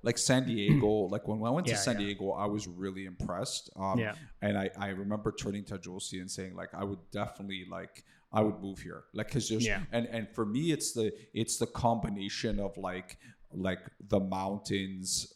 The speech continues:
Speaker 1: the water, like, the,
Speaker 2: Yeah, yeah.
Speaker 1: you
Speaker 2: So
Speaker 1: know,
Speaker 2: it's
Speaker 1: fairly
Speaker 2: basically some place that's, well, number one, developed, I guess.
Speaker 1: Yes,
Speaker 2: Right? That
Speaker 1: yeah.
Speaker 2: has an economy
Speaker 1: Yeah.
Speaker 2: that's, you know, somewhat flourishing,
Speaker 1: Yeah.
Speaker 2: right? Um,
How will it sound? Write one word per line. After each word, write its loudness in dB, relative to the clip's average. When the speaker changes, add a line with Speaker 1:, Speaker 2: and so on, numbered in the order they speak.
Speaker 1:
the 4
water, 0
like, -2
the, 0
Speaker 2:
Yeah, 4
yeah. -4
Speaker 1:
you 4
Speaker 2:
So 10
Speaker 1:
know, 12
Speaker 2:
it's 6
Speaker 1:
fairly 8
Speaker 2:
basically 10
some 10
place 6
that's, 2
well, 0
number 4
one, -2
developed, -8
I -14
guess. -8
Speaker 1:
Yes, 8
Speaker 2:
Right? -2
That -6
Speaker 1:
yeah. 0
Speaker 2:
has 0
an -6
economy -4
Speaker 1:
Yeah. 6
Speaker 2:
that's, 4
you -4
know, -4
somewhat 0
flourishing, -2
Speaker 1:
Yeah. 6
Speaker 2:
right? 2
Um, 0